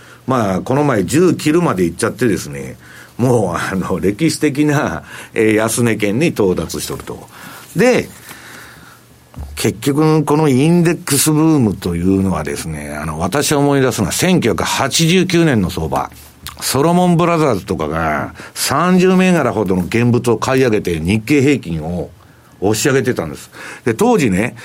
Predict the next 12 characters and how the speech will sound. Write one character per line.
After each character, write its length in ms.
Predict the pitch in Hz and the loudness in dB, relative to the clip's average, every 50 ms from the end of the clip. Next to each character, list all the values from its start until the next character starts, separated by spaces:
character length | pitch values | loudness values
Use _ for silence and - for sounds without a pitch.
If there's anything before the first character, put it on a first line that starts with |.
| - - - - | -20 -20 -16 -10
個 220 | - - 156 185 | -4 -2 0 2
別 260 | 190 247 254 - - 247 | 2 2 2 2 2 2
銘 260 | 247 247 254 247 233 | 2 2 4 2 2
柄 220 | 208 147 110 110 | 2 2 2 0
い 220 | 101 104 127 175 180 | 2 2 2 2 2
く 180 | - - 233 | 2 0 2
ら 120 | 226 226 220 | 2 4 2
持 180 | 202 208 214 | 2 2 2
っ 20 | 208 | 0
て 180 | - 214 226 | 0 0 0
て 120 | 180 180 127 | 2 0 0
も 420 | 101 92 87 82 76 67 62 - | 0 -2 -2 -4 -6 -8 -10 -18